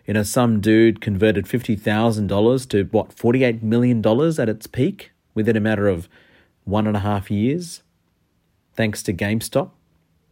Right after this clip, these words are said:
And I guess they recognized an opportunity, and I guess it went right for them.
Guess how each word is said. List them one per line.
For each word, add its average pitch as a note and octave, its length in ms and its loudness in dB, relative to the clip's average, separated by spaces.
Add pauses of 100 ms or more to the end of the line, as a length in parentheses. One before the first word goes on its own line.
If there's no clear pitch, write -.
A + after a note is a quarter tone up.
(260)
And B2+ 100 0
I A#2+ 40 2
guess E3+ 220 2
they D#3+ 140 2
recognized B2+ 800 0
an G#2+ 80 0
opportunity, A2 800 0 (640)
and D3 120 4
I C#3+ 40 4
guess D3 220 2
it B2+ 80 0
went A#2 200 2
right G#2 220 -2
for - 140 -6
them. F2+ 240 -8